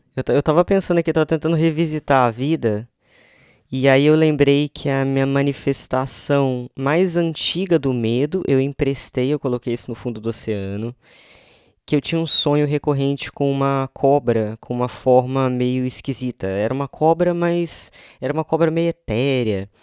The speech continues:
E era um sonho muito estranho, Paulo, porque na-, nada exatamente acontecia. Era a presença da cobra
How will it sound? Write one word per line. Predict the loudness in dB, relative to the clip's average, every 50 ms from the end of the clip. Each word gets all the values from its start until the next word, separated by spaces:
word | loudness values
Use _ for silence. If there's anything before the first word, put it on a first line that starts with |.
| _ _ -20 -20 -20 -20 _ 2
E | 4
era | 4 4 4
um | 2
sonho | 0 2 2 2
muito | 4 2 0 0
estranho, | -2 -4 -2 0 2 2 2 2 0
Paulo, | 0 2 2 2 2 0 0
porque | -2 -4 -4 -4 -6 -4 0 0 2 2 2 0 0
na-, | 0 0 2 2 0
nada | 0 -4 -4 -4 -2 -2 0 0 0
exatamente | 0 0 0 0 2 0 0 0 -2 -4
acontecia. | -2 -2 -2 -2 -2 -2 -4 -4 -6 -6 -4 -2 -2 0
Era | 0 -2 -2
a |
presença | -4 _ -2 -2 0 -2 -2 -2 -2 -2 -2 -4 -4 -6 -6
da | -6 -6 -6
cobra | -8 -4 0 2 2 2 2 2 2 2 0 0